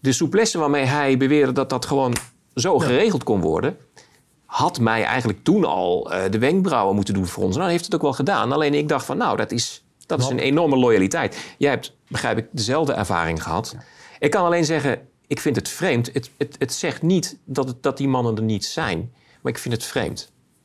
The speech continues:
Speaker 1: En dat is ook de reden waarom ik, ja, eh, eh, m-, al een tijdje met jullie in gesprek ben van, ja, eh, f-, klopt mijn onderbuikgevoel?
Speaker 2: Ja. Nou, het rare
Speaker 1: Ja.
Speaker 2: is dat wat jij nu zegt, dat hetzelfde is bij mij gebeurd. Wij hadden hier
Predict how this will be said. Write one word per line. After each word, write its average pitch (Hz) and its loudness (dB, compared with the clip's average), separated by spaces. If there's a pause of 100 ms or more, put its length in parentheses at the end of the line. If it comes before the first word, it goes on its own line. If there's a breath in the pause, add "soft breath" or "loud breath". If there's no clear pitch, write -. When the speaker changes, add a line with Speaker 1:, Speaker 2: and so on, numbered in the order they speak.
Speaker 1:
En 127 0
dat 147 4
is 120 0
ook 104 -4
de 110 2
reden 98 2
waarom 101 2
ik, - -4 (640 loud breath)
ja, - -4 (200)
eh, - -6 (100)
eh, - -6
m-, 113 0 (160)
al 104 0
een 104 0
tijdje 107 0
met 107 2
jullie 113 4
in 107 2
gesprek 117 -2
ben 110 0
van, 107 -2
ja, 113 0
eh, 104 -2
f-, - -14 (220)
klopt 151 0
mijn 131 0
onderbuikgevoel? 110 2
Speaker 2:
Ja. 80 -8
Nou, 110 0
het 131 0
rare 123 0
Speaker 1:
Ja. 127 2
Speaker 2:
is - -2
dat 123 -2
wat 123 0
jij 123 2
nu 117 4
zegt, 127 -2
dat - -4
hetzelfde 151 -2
is 107 -2
bij 113 -2
mij 139 0
gebeurd. 107 -2
Wij 131 0
hadden 123 2
hier 117 2